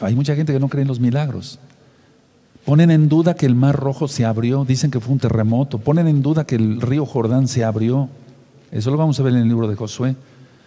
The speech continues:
Pues entonces habría un terremoto cada vez que pasó Elías, que pasó Eliseo. O sea, ¿cómo? Entonces, a ver, si re-, si se re-, si se acepta que los milagros son reales,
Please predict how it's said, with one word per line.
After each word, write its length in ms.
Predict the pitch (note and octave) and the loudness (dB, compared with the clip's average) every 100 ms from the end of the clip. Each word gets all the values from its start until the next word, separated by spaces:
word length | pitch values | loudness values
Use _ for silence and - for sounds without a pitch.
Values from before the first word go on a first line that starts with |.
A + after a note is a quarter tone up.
| - - | -20 -4
Pues 100 | A2 | -2
entonces 300 | A2 C3 A2+ | 0 0 0
habría 200 | A2+ C#3 | 2 0
un 60 | |
terremoto 540 | C3 G#2 A#2 C3+ B2 A#2 | 0 0 0 0 -2 -2
cada 180 | C#3 | 0
vez 160 | C3 C3+ | 0 -2
que 100 | B2+ | -4
pasó 360 | A2 A2+ C3 B2 | -4 -4 -2 -2
Elías, 520 | A#2+ D3+ E3 E3 - | 0 2 2 -2 -4
que 120 | B2+ | -4
pasó 240 | A2+ G#2 | -2 -2
Eliseo. 720 | A2+ A2 G#2+ D3 D#3 D#3+ D3+ - - - - - | -2 -2 -2 0 2 2 -2 -8 -20 -20 -20 -10
O 240 | B2 A#2 | -6 -4
sea, 260 | G#2+ B2 G#2+ - | -2 -4 -6 -10
¿cómo? 360 | - E3+ E3 A2+ - - - - - - _ _ _ _ _ - _ _ | -2 0 0 -4 -10 -20 -20 -20 -20 -20 _ _ _ _ _ -20 _ _
Entonces, 580 | B2 B2 C#3+ B2 A#2+ G#2+ | -2 0 2 0 0 0
a 80 | G2+ | -2
ver, 240 | E2 F2 | -2 -6
si 240 | - A#2+ A2+ | -2 0 2
re-, 220 | A2 A#2 | 0 -2
si 220 | - B2 | -4 -6
se 140 | G#2+ A2+ | -2 -2
re-, 160 | A2 | -2
si 180 | A2 A2+ | -4 -6
se 120 | G#2 | -4
acepta 380 | G#2 - E3+ F#3+ | -4 -2 -2 -2
que 80 | E3+ | -2
los 140 | D3 | 0
milagros 400 | C3 B2 B2+ B2 | 0 0 -2 -4
son 160 | A#2+ A#2 | -2 0
reales, 440 | A2 A2 F3+ F#3 | 0 0 -2 -4